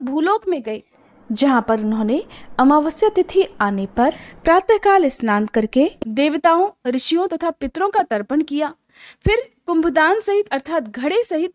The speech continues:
पाप विनाशक श्राद्ध करके उसके द्वारा पितरों को पुनरावृत्ति रहित मुक्ति प्रदान की, अर्थात उन्हें मोक्ष प्रदान किया। इसके बाद उन्होंने स्वयं विवाह करके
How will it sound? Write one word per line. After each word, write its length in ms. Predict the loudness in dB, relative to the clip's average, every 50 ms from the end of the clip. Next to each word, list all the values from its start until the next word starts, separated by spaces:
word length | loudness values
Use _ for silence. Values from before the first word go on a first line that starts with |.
| _
पाप 320 | -2 0 2 2 0 0 -2
विनाशक 520 | -6 -6 -6 -6 -6 -6 -4 -4 -4 -6 -6 -8 _ -20 -20 -20 _ _
श्राद्ध 440 | -6 -2 0 2 2 2 2 0 -2
करके 420 | -2 -2 -4 -6 -6 -10 -12 -12 -12 _ _ _ _ _ _ -14
उसके 280 | -14 -10 -6 -6 -6
द्वारा 340 | -4 -2 -2 -2 0 0 0
पितरों 400 | 0 -2 -4 -4 -4 -6 -8 -8
को 240 | -6 -2 0 0 0 0 -4 -10 -20 -20 -14 _
पुनरावृत्ति 680 | -2 0 2 4 4 4 4 2 2 -2 -4 -2 -2 -2
रहित 340 | -2 -2 -2 -2 -4 -4 -4
मुक्ति 360 | -4 -4 -4 -4 -2 0 0
प्रदान 420 | 0 0 -2 -2 0 0 -2 -2 -4
की, 140 | -6 -6 -6
अर्थात 480 | -6 -6 -4 -2 0 0 0 -2 -4
उन्हें 200 | -4 -2 0 0
मोक्ष 340 | 2 2 0 0 -2 -4 -10
प्रदान 460 | -10 -8 -8 -4 -2 0 2 2 2
किया। 300 | 0 -2 -4 -6 -6 -6 -10 _ _ _ _ _ _ _ -10
इसके 280 | -10 -8 -4 -4 -2 0
बाद 340 | 0 0 0 0 -2 -4 -10 _ -20 _ _ -2
उन्होंने 380 | 0 2 2 4 2 2 0
स्वयं 320 | -2 -4 -2 0 0 0 0
विवाह 380 | 0 0 0 -2 -2 -4 -6
करके 440 | -8 -8 -10 -10 -8 -8 -8 -8 -8